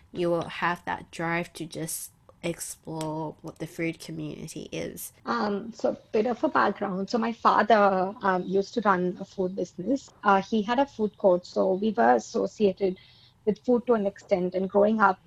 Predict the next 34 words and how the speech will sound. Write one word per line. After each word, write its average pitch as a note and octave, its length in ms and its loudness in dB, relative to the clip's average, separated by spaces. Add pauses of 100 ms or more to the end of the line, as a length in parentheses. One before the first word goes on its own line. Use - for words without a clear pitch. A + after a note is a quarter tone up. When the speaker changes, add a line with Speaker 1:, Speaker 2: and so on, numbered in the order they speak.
Speaker 2:
I F#3+ 440 4
saw A3+ 240 4
a - 20 4
lot A#3 220 4
of A3+ 120 -4
food G3+ 320 2
waste, G3 640 -4
and G3 500 -4
I A3 180 8
wanted G#3 360 4
to A3+ 80 -2
do G3 160 0
something F#3+ 380 -6
about F#3+ 260 -6
it. D4 180 0
So A#3 80 -2
that's F#3+ 280 -2
part F#3+ 300 2 (100)
A. A3 340 0
And F#3+ 480 0
part A3 240 2
B A3+ 240 0
is A#3+ 140 0
my A#3+ 140 -2
mom, F#3 580 -2
who G#3 380 4
refuses G#3 600 -2
to A3 100 -2
buy F#3+ 360 2
anything G3 480 0
off F#3 240 2
the G3+ 100 2
shelf. D#4+ 460 2
So G3 420 6